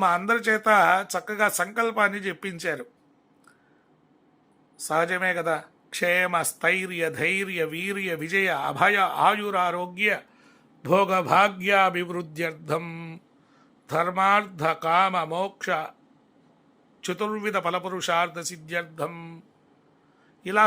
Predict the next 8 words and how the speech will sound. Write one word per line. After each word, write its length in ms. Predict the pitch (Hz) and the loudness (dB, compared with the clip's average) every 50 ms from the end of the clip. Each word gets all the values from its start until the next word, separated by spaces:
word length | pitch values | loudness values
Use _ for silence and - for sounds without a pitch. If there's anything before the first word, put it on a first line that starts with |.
| 202 - | 4 2
సంకల్పాలన్నింటినీ 1000 | 165 175 185 - 226 220 220 - 214 202 202 190 185 180 180 185 175 - - 185 180 175 | 0 -2 -2 0 0 0 0 2 2 2 4 2 0 -4 -6 -10 -14 -12 -12 -12 -10 -8
కూడా 140 | 175 175 170 165 - | -6 -6 -6 -8 -8
చెప్పిస్తూ 480 | 160 143 - - 160 139 - - 143 151 - - _ _ _ _ _ _ _ _ _ _ _ _ _ _ _ _ _ _ - | -12 -14 -12 -10 -10 -10 -8 -8 -10 -12 -12 -14 _ _ _ _ _ _ _ _ _ _ _ _ _ _ _ _ _ _ -2
భగవదానుగ్రహం 1000 | 143 175 180 214 220 220 220 220 214 220 220 214 190 214 214 185 185 202 180 143 - _ _ _ _ _ _ _ _ _ _ _ - 139 147 | 0 2 2 2 4 6 6 8 8 6 4 0 -2 0 2 2 2 2 0 -2 -8 _ _ _ _ _ _ _ _ _ _ _ -8 -2 0
మాకు 220 | 160 180 180 180 170 - | 0 0 0 -4 -6 -8
కలగాలని, 600 | 160 151 165 165 196 190 185 170 156 147 151 151 - - _ _ _ _ _ _ _ _ _ _ _ _ _ _ - | -8 -6 -4 -2 -2 -2 0 -2 -6 -8 -10 -14 -18 -20 _ _ _ _ _ _ _ _ _ _ _ _ _ _ -4
భగవంతుడి 600 | - 180 185 214 214 226 220 220 180 226 226 220 220 | -2 -2 0 0 -2 -2 -4 -6 -6 -4 -2 0 0
యొక్క 180 | 220 214 - | -2 -2 0